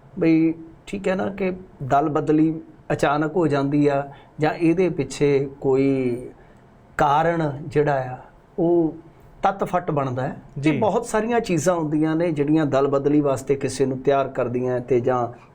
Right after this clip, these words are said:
Speaker 1: ਜਿਹਨੇ ਦਲ ਬਦਲੀ ਕਰਾਉਣੀ ਹੁੰਦੀ ਹੈ ਉਹਨੂੰ ਨੇੜੇ ਲਿਆਉਂਦੀਆਂ ਨੇ।
Speaker 2: ਜੀ।
Speaker 1: ਪਰਿਸਥਿਤੀਆਂ ਹੁੰਦੀਆਂ
Speaker 2: ਹੂੰ,
Speaker 1: ਨੇ।
Speaker 2: ਹੂੰ, ਬਿਲਕੁਲ।
Speaker 1: ਪਰ ਸੁਖੀ ਸਾਹਿਬ ਨੇ ਕਿਹਾ ਕਿ ਨਾ ਤੇ ਮੇਰਾ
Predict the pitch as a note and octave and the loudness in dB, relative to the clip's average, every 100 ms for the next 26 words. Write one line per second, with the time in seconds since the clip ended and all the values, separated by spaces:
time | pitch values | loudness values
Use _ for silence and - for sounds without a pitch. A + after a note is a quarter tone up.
0 | C#3+ E3+ G#3 D3+ C3+ C3+ C3 C#3+ C3 C3 | -2 0 2 2 0 0 0 0 0 0
1 | A#2+ C3 C3 B2 D#3+ A3+ - - - - | 0 0 -2 0 -2 -4 -14 -20 -10 0
2 | C4 C4+ A3+ D#3 C3 A#2 G#2 G2 - - | 2 2 2 2 2 0 -2 -8 -14 -10
3 | C3 C#3+ A#2 - E3 D#3+ G3 G3 D3+ A#2 | -2 0 0 -2 -4 -2 -6 -2 -2 -2
4 | A2 - F#3 D#3 A#2 C3+ C#3 A2 - - | -6 -2 0 0 0 -2 -2 -4 -10 -16
5 | - E3+ - D#3 F3 E3+ F3 F3+ E3+ F3+ | -4 -4 -2 -4 -4 -2 -2 -2 -4 -4
6 | E3 D#3 C#3 C#3 D3+ D3 C#3 C3+ | -2 0 0 0 0 2 2 0